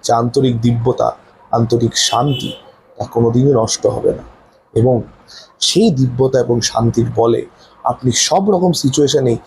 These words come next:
হ্যাপি থাকতে পারবেন, কারণ আমরা জীবজগতে ভুগতেই এসেছি আমাদের প্রারব্ধ কর্ম নিয়ে।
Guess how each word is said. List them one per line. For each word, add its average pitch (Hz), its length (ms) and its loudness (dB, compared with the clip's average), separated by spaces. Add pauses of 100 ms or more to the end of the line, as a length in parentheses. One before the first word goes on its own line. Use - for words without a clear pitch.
(260)
হ্যাপি 135 300 0
থাকতে - 340 -4
পারবেন, - 360 -4 (420)
কারণ 226 320 0 (240)
আমরা 135 440 0 (100)
জীবজগতে 131 520 0
ভুগতেই 127 580 0
এসেছি - 380 -4 (380)
আমাদের 120 380 2
প্রারব্ধ 117 480 0
কর্ম 110 380 0
নিয়ে। 107 260 0